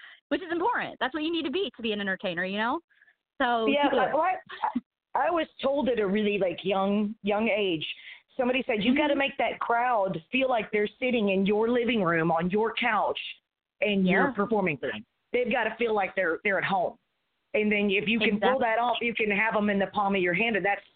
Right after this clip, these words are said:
Speaker 2: you know, every night you get on stage and every
Speaker 1: Mm-hmm.
Speaker 2: crowd is different. And you've gotta get up there and figure out what is it gonna take to make everyone feel like we're all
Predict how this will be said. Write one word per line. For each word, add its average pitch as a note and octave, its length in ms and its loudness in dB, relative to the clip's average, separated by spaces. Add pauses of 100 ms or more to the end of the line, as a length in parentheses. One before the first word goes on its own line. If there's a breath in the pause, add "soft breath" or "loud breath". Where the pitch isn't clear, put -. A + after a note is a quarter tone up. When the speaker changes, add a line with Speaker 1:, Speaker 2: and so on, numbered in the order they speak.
(140)
Speaker 2:
you F#3+ 120 0
know, F3+ 80 2
every F#3 220 2
night G#3+ 220 0
you A3+ 80 0
get G#3 120 0
on F3+ 180 0
stage G#3 340 -2
and E3+ 140 0 (640 loud breath)
every A3 220 2
Speaker 1:
Mm-hmm. A#3 80 0
Speaker 2:
crowd G#3+ 260 2
is F3+ 140 0
different. A3+ 500 -2
And G#3 180 2
you've G3 160 2
gotta F#3 220 0
get F#3 300 -2
up A3 120 -2
there G#3 180 0
and G3+ 180 0
figure G#3+ 340 0
out G#3+ 200 0
what G#3+ 200 0
is A3 100 -2
it A3+ 100 -6
gonna G3 160 0
take G3 260 -2
to G3+ 60 0
make F#3+ 180 0
everyone F#3 300 0
feel G3 160 0
like F3+ 200 -2
we're F3+ 100 2
all F3 160 0